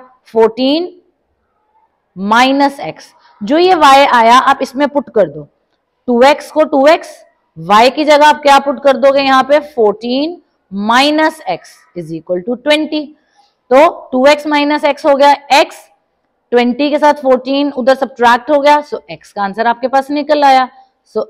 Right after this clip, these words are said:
x क्या था आपके पास, circle, तो circle का कितना है, सिक्स units। और अब हमने निकालना है rectangle, जो आपका circle का X निकला है आप उसको first equation में अपने put कर दो। ये आपकी first equation थी,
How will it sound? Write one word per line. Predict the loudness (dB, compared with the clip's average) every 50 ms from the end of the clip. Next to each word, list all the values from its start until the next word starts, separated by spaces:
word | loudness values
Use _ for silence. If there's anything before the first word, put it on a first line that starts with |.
| -2 -2
x | -2 -2 -4 -10 -6
क्या | -2 2 2 2
था | 2 2 2
आपके | 2 2 2 0 0
पास, | 2 2 0 0 0 0
circle, | 2 2 2 2 2 0 0 0 -2 -10 -18 -20 -20 _ _ _
तो | -4 -4
circle | -2 -2 0 0 0 0 0 0 0 2
का | 2 0
कितना | 0 0 -4 -6 -4 -2 0 0 2
है, | 2 2 0 0 -2 -4 -10 -20 -20 _ _ _ _ _ _
सिक्स | _ _ -8 -4 -4 -4 -4 -6 -10 -4
units। | -2 0 0 0 0 -2 -2 -8 -20 -20 _ _ _ _ _ _ _ _ _ _ _ _ _ _ _ 0
और | 2 2 2 2 0
अब | 0 2 2
हमने | 0 0 0 0
निकालना | 0 -2 0 0 0 0 2 2 2
है | 0 0
rectangle, | -2 -4 -4 -2 0 0 0 0 -4 -6 -6 -8 -14 _ _ _ _ -14
जो | -6 -2 0 4
आपका | 4 4 4 4 2 0 0
circle | 0 0 2 2 2 2 2 0 0 2
का | 2 0 0 2 0
X | -2 -2 -2 -6 -6
निकला | -6 -6 -6 -2 2 2 4 4
है | 2 0 -4 -6 -14 _ _ _ _ _ -2 0
आप | 0 0 0 -2
उसको | -8 -6 -2 0 2 2 2 2 -2 -8 -20 _ _ 0
first | 2 2 2 0 -4
equation | -8 -2 2 2 2 2 0 -4 -6 -6 -4
में | -4 -4 -4 -4 -4
अपने | -6 -8 -10 -10 -8
put | -4 -4 -6 -4 -2
कर | -4 -2
दो। | 0 0
ये | 0 2 2
आपकी | 0 0 -2 -6
first | -6 -4 -4 -6 -6 -6
equation | -10 -6 -2 -2 -2 -2 -4 -8 -8 -6
थी, | -6